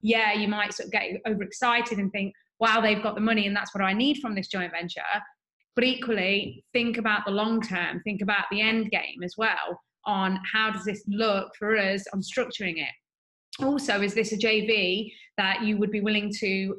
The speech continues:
um, do multiple properties with? So again, when we're, like, structuring, when we were at the beginning and structuring our J V,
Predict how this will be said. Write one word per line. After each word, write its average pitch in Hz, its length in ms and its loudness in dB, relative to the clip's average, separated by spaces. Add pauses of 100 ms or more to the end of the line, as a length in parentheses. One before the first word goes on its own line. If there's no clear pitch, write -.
um, 185 340 2
do 220 120 4
multiple 262 720 0
properties 190 520 -6
with? 151 120 -6 (400)
So 247 160 2
again, 254 380 4
when 214 160 2
we're, 294 200 4
like, 208 220 2
structuring, 185 640 -4
when 190 140 -2
we 240 140 2
were 233 100 2
at - 100 0
the 208 60 -4
beginning 214 400 0
and 180 100 -6
structuring 185 520 -4
our 180 100 0
J 180 240 0
V, 185 400 -2